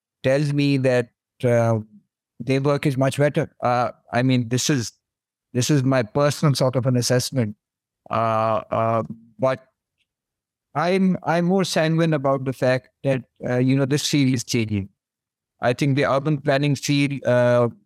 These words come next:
is changing a lot, and urban planning, if you look at the cohorts of students which are being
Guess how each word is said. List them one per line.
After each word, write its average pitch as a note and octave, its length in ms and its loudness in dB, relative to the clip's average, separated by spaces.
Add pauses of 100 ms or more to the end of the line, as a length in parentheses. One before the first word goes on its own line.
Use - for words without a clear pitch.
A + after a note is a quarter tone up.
(420)
is C3 420 -2
changing C#3 460 0
a C3 60 2
lot, B2+ 420 2
and B2 300 0
urban C#3 320 0
planning, C#3+ 480 0 (460)
if C3 160 -6
you C#3+ 80 0
look D#3 200 0
at D3+ 140 -2
the C#3+ 80 0
cohorts D#3+ 680 -2 (500)
of C3 160 0
students E3+ 560 0
which D#3 160 0
are D#3 100 0
being D3 280 -2